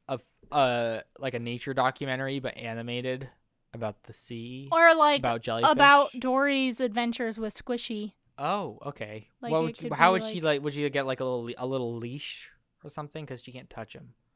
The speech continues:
Speaker 1: but, like,
Speaker 2: Yeah, that would be funny.
Speaker 1: carry him around.
Speaker 2: Yeah.
Speaker 1: Yeah, sightseeing with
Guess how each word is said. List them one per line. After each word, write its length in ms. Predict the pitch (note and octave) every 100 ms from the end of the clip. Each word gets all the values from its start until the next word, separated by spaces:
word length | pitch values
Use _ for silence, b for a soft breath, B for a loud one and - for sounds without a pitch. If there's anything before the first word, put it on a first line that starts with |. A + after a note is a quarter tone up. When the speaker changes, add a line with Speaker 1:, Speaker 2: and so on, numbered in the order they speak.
| _ _ -
Speaker 1:
but, 120 | -
like, 360 | A2+ - _ _ _ _
Speaker 2:
Yeah, 180 | G#4+ F#4+
that 100 | B3+
would 100 | C4+
be 80 | C#4
funny. 260 | - A3+ A3
Speaker 1:
carry 140 | B3
him 120 | A2+ A2
around. 440 | A2 A2 A#2 - _ _ _ G4+
Speaker 2:
Yeah. 220 | C4+ - - -
Speaker 1:
Yeah, 380 | G3 C#4 F3 B2+ - E3
sightseeing 640 | - G3+ G#3 F3+ E3 C3+
with 120 | B2